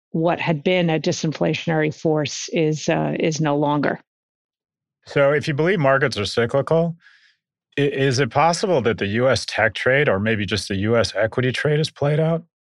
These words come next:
Speaker 2: Should we be thinking about other regions?
Speaker 1: I think it's always, um, fraught with peril to approach something like, you know, the equity market or U S equities in a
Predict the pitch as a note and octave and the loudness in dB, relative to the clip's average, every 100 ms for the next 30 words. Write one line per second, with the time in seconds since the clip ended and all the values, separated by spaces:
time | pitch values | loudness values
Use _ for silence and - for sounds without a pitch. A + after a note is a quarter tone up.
0 | - - C3+ B2 A2+ C3 B2 A#2+ A2 G#2+ | -10 -2 0 2 2 0 2 2 2 2
1 | A2+ G#2+ G#2 C3+ D3+ E3 - _ _ _ | 0 -2 -4 -2 0 -2 -4 _ _ _
2 | _ - - - - - - _ _ _ | _ -18 -14 -12 -14 -18 -20 _ _ _
3 | _ - C#4+ E4 D#4 A#3+ - - A#3 A3+ | _ -4 -2 0 0 0 -2 -2 0 2
4 | A3+ A3 F#3 - - - - - - - | 2 0 -2 -6 -8 -6 -6 -8 -10 -12
5 | - G3 G3 G3 F#3 - - G#3 F#3 F#3+ | -4 0 2 0 -2 -6 -2 0 0 -2
6 | E3+ - F#3 F3 E3+ D#3+ D#3+ - _ _ | -4 -2 2 4 4 2 -2 -8 _ _
7 | _ - - F#3 F3+ F3 E3+ E3+ E3 E3 | _ -6 0 2 4 2 2 2 2 -2
8 | - _ _ D#3 - - A3 G3+ G3 - | -6 _ _ -6 -6 -2 2 2 0 -4
9 | - - - G#3 F#3+ F#3+ F3 F3 E3+ E3 | -8 -8 -2 0 2 2 2 4 2 0
10 | _ _ - _ A#3 G3 D#3+ G3 F3 G3 | _ _ -20 _ -2 0 2 2 2 2
11 | E3+ E3 D#3+ D#3 E3 F3+ D#3+ D#3+ F3+ F3+ | 2 2 2 0 0 2 0 2 2 2
12 | D#3+ - E3 - E3+ D#3+ D#3 D3+ - - | 0 0 -2 0 0 2 2 0 -4 -10
13 | - - - - _ _ _ _ G3+ G3 | -12 -12 -14 -18 _ _ _ _ 0 2
14 | F#3+ F#3 G3 F#3 F3 E3+ E3+ D#3+ | 2 0 0 2 2 2 2 -2